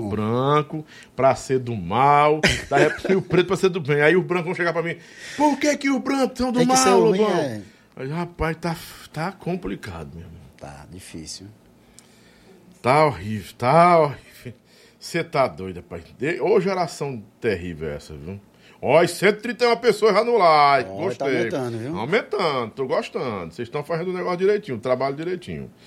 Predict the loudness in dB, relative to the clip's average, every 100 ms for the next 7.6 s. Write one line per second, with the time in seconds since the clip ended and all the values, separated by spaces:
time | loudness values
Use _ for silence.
0 | -20 _ -10 -6 -6 -8 _ -20 -14 -6
1 | 0 0 0 -2 -6 -6 -8 -6 0 2
2 | 2 2 -2 -2 0 0 -2 -6 -6 -4
3 | 0 4 2 0 -10 -8 -8 -6 -6 -6
4 | -4 -4 -2 -4 -4 -4 -2 -2 -4 -6
5 | -6 -6 -4 -4 -4 -4 -4 -6 -6 -6
6 | -6 -8 -6 -4 2 2 2 0 0 -2
7 | -2 -2 -2 -4 -4 -8